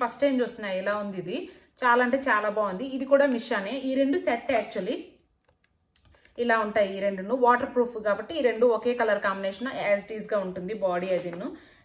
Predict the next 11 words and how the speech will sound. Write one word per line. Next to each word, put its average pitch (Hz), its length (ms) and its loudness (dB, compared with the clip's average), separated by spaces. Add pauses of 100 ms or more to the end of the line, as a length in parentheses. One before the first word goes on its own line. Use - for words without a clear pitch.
And 240 160 -4
నేను 233 140 0
ఒక 233 100 -2
లిప్-, 247 560 -6
లిప్స్టిక్ - 360 -8
కూడా 277 240 4
తీసుకున్నాను. 208 560 -8 (1600)
ఇది 269 160 2
ఆన్లైన్లో 240 480 2
తీసుకున్నాను 226 580 -4
నేను, 196 180 -4